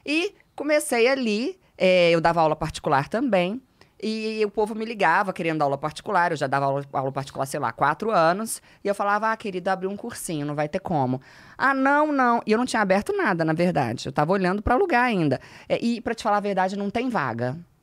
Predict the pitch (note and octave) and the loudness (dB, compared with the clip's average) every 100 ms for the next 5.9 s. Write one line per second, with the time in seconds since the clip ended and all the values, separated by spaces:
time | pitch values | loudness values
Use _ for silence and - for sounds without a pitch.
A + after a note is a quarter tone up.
0 | _ _ - C4+ E4+ - G#3+ - D3+ D#3 | _ _ -8 -4 -2 -2 -4 -4 -4 -2
1 | D3 D3+ A3+ B3+ C4 C4+ B3+ D#3+ E3+ G#3+ | -4 -4 -4 -4 -4 -2 0 2 2 2
2 | G#3 B3 C4 A#3+ A#3+ A3+ - A3+ A3 G#3 | 2 0 0 -4 -4 -6 -4 -4 0 2
3 | G3 G3+ A3 A3 - A3 A3 - A3 - | 2 0 -4 -6 -8 -8 -8 -4 -6 -6
4 | - - D3 - D#3 D3 D3+ D#3 - D#3 | -10 -6 -4 -4 -6 -4 -2 -2 -2 0
5 | D#3 A3+ G3+ F#3+ - D#3+ C#3 - - | 2 2 2 0 -2 -6 -8 -10 -20